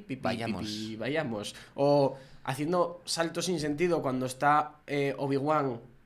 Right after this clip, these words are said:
Speaker 1: colgando de, al vacío, Lord Maul,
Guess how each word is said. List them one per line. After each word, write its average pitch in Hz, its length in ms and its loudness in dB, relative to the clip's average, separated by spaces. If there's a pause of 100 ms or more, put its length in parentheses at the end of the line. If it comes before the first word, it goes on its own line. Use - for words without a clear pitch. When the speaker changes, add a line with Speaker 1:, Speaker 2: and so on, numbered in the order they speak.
(100)
Speaker 1:
colgando 131 800 0 (380)
de, 131 460 -2
al 139 160 0
vacío, 127 460 -2
Lord 127 240 -2
Maul, 139 280 0